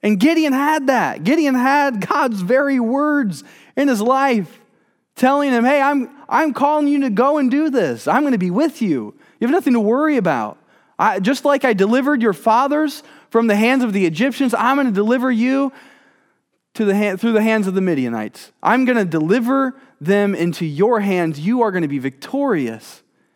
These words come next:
See, what, like, imagine what it would be like. Imagine what would happen if we who are called by God to be his children just did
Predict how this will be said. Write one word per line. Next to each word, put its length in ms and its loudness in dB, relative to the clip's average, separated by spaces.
See, 140 2
what, 260 0
like, 200 -2
imagine 560 2
what 400 0
it 80 2
would 200 0
be 180 0
like. 220 2
Imagine 460 0
what 140 0
would 100 0
happen 480 -2
if 200 0
we 300 0
who 160 0
are 80 0
called 320 -2
by 160 2
God 320 0
to 100 -2
be 220 -2
his 220 -2
children 500 0
just 340 0
did 380 2